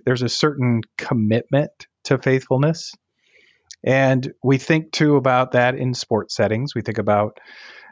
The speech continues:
uh, you know, being faithful to a team might have to do with its loyalty, about commitment.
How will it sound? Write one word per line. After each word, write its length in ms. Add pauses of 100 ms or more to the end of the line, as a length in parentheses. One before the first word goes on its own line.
(200)
uh, 240 (680)
you 60
know, 100
being 260
faithful 720
to 160
a 60
team 360
might 340
have 240
to 100
do 180
with 160
its 200
loyalty, 720 (120)
about 380
commitment. 640